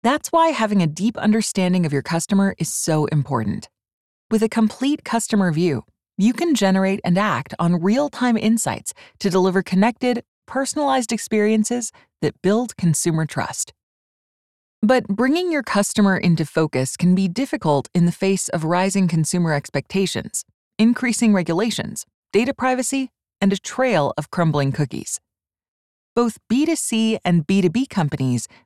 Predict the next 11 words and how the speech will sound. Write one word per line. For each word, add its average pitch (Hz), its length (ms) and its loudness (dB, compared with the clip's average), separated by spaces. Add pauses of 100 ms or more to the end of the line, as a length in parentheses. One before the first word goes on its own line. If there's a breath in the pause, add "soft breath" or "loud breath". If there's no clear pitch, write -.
(120)
face 220 300 0
a 180 60 -2
bumpy 254 420 0
road 220 220 2
ahead 165 460 0
as - 140 -4
they 180 100 0
work 196 260 0
to 311 100 -4
deliver 196 400 2
personalization 180 1000 -2